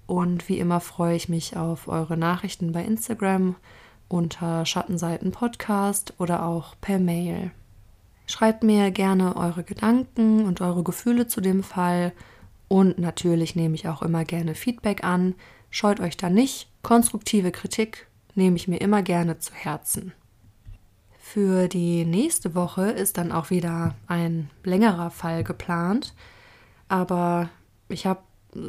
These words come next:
eine Liste und die ist zweigeteilt, nämlich einmal Fälle, die ein bisschen kürzer sind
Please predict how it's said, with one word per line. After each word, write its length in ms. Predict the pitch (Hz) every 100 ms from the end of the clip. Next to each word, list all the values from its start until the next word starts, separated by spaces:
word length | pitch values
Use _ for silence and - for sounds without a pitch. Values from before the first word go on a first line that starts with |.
| -
eine 180 | 180 170
Liste 600 | 165 269 - 247 269 240
und 400 | 175 170 170 -
die 80 | 180
ist 200 | 165 -
zweigeteilt, 920 | - 190 185 - 180 156 190 294 - _ 175
nämlich 320 | 165 160 -
einmal 400 | 170 175 165 165 -
Fälle, 260 | 175 165
die 140 | 165 156
ein 140 | 165
bisschen 280 | - - 165
kürzer 380 | - 294 - 214
sind 340 | 220 220